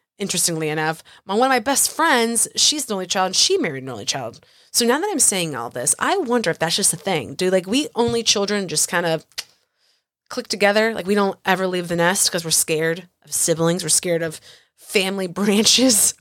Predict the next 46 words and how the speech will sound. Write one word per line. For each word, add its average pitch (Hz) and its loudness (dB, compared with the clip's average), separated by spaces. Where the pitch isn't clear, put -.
We're 233 4
afraid 202 0
of 170 -2
the, 196 -4
the, 180 -10
the, 170 0
the - -20
tethers 196 0
on 165 0
that 175 2
branch, 214 -2
on 190 -10
that 170 2
limb. 220 2
We're 160 0
like, 151 2
"Oh 170 2
my 139 -6
God, 160 0
yeah, 147 0
that 170 -2
guy. 143 -2
Whew, - 0
don't 170 0
wanna 180 0
be 170 2
related 170 2
to 165 -2
him." 151 0
I'm 170 -8
just 156 -4
kidding, 151 -6
but 151 -4
it's - 0
all 359 4
good. 262 4
They'll 311 2
be 302 2
there 285 4
for 226 -6
Christmas, 196 -2
so - 0
at 196 -8
least 214 0
there's 170 -2
that. 147 -2